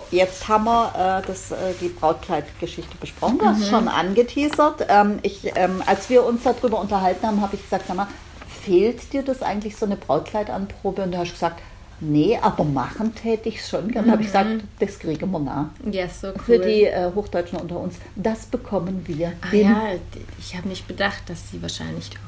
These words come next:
Speaker 2: Hochdeutsch auch sind.
Speaker 1: Nee, ich, du, das ist halt dann die Mundartfolge. <laughs> Ich hab schon mal eine Mundartfolge gemacht
Speaker 2: Okay.
Speaker 1: mit der Sina Fischer.
Speaker 2: Wir können auch, wir können auch in Ostdeutsch reden.
Speaker 1: Ah, nee, das kann ich nicht.
Speaker 2: Kann ich nicht?
Speaker 1: Nee. Mhm.
Speaker 2: Schade.
Speaker 1: Nee. <laughs> Aber ich find's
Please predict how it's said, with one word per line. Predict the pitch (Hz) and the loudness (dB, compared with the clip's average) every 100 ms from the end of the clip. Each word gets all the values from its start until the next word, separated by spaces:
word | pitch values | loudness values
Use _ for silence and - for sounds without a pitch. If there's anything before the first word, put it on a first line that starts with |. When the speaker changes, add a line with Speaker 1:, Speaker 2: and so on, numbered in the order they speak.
| - | -2
Speaker 2:
Hochdeutsch | 247 - - - - | -2 -2 -8 -8 -8
auch | - - | -10 -6
sind. | 196 | 0
Speaker 1:
Nee, | 202 190 | 4 4
ich, | 196 - - - | 2 -4 -6 0
du, | 233 226 175 | 6 6 6
das | 185 - | 0 -4
ist | 190 | -4
halt | 190 147 | -4 -4
dann | 156 | -4
die | 165 | -4
Mundartfolge. | 151 160 - 165 - 214 180 233 294 - | -4 -2 -2 -4 -2 2 2 6 6 6
<laughs> | |
Ich | 370 - | 4 6
hab | 226 | 4
schon | 240 208 | 4 4
mal | 214 | 2
eine | 208 | 0
Mundartfolge | 196 247 262 226 220 - 208 202 170 180 - | 0 0 4 4 4 2 2 4 4 0 -4
gemacht | 202 196 - 233 214 - | 0 2 2 0 0 2
Speaker 2:
Okay. | 220 220 | 6 8
Speaker 1:
mit | 240 | 10
der | 226 | 8
Sina | 202 185 175 | 6 0 0
Fischer. | 170 180 180 185 | 0 -4 -4 -4
Speaker 2:
Wir | 202 202 | -2 -2
können | 233 226 | 0 0
auch, | 208 202 190 - | 0 0 -2 -4
wir | 202 202 | -4 -4
können | 220 220 | -2 -2
auch | 214 190 | 0 -2
in | 196 208 | -4 -4
Ostdeutsch | 214 - 185 175 - 175 | -6 -6 -8 -8 -8 -6
reden. | 170 170 | -4 -2
Speaker 1:
Ah, | 185 | 4
nee, | 208 | 4
das | 208 - | 4 -2
kann | 185 | -4
ich | 185 - | -4 -4
nicht. | 190 196 | -8 -8
Speaker 2:
Kann | - 180 | -8 -6
ich | 170 | -2
nicht? | 214 254 | -4 -2
Speaker 1:
Nee. | 202 196 208 - | -2 -2 -4 -6
Mhm. | 208 202 | -8 -4
Speaker 2:
Schade. | 202 185 185 175 - | -4 -4 -8 -12 -6
Speaker 1:
Nee. | 202 208 - - | -6 -6 -10 2
<laughs> | 269 262 523 - 494 - - | 2 4 2 4 2 2 2
Aber | - 233 330 | 4 6 4
ich | - | 0
find's | - 294 262 | 6 6 6